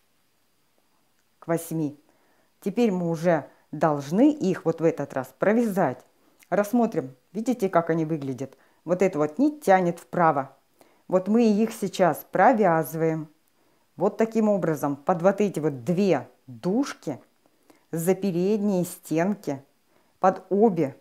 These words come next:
под обе подхватили и провязали лицевой петлей. Снова очень внимательно. Не подхватите под, под две дужки, у вас получится совершенно другая петля, дырявая и некрасивая.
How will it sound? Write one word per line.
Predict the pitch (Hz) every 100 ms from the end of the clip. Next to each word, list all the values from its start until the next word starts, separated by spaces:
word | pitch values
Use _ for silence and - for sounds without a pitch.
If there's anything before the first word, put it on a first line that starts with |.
| -
под | 180 -
обе | 180 190 156
подхватили | 156 156 - 156 - - 156 240 175 - _ _ _ _ _ _ _ _ _ _ -
и |
провязали | 175 214 208 220 175 175 147 127 127 _ _
лицевой | 165 165 147 - 135 160
петлей. | 175 220 202 196 139 123 _ _ _
Снова | - 175 185 180 147 - _
очень | - 185 185 175
внимательно. | 160 165 165 151 170 170 160 131 - _ _
Не | 196 208
подхватите | 220 - 226 226 202 202
под, | 185 180 151 _
под | - 185 156
две | 175 277
дужки, | 220 202 180 - - 131 - _ _ _ -
у |
вас | 131 185 262
получится | - 196 180 160 -
совершенно | 139 - 139 - 180 226
другая | 208 151 160 156
петля, | - - 135 185 226 208
дырявая | 127 165 143 147 226 202 135 - -
и | 185
некрасивая. | 226 226 220 214 - 190 160 135